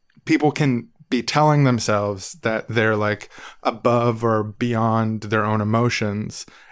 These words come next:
and that they're, you know, just sort of doing what they're doing,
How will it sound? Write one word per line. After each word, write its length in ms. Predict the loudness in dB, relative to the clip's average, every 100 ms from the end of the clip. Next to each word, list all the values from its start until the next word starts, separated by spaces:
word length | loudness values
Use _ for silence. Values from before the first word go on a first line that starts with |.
| -4
and 380 | -2 0 -2 0
that 280 | -2 -2 -2
they're, 600 | 0 2 2 0 -2 -4 _ _ _
you 100 | 0
know, 200 | 0 0
just 200 | -4 -2
sort 200 | 0 0
of 60 | 2
doing 240 | 4 4
what 120 | 2
they're 140 | 0 0
doing, 580 | 2 4 4 0 -4